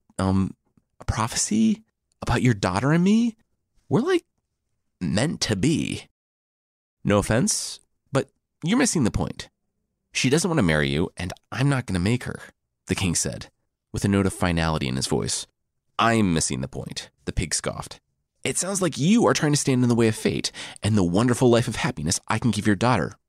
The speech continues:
in my cabin in the woods. Does it occasionally include rolling around in pits of her own filth? Of course it does, but what life of happiness doesn't?" "Look, pig,"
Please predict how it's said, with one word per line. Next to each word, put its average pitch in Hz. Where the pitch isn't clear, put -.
in -
my -
cabin 123
in 76
the 90
woods. 107
Does 139
it 185
occasionally 117
include 120
rolling 110
around 110
in 110
pits -
of 127
her 117
own 113
filth? -
Of -
course 370
it 117
does, -
but 190
what -
life 180
of -
happiness 160
doesn't?" 170
"Look, -
pig," 64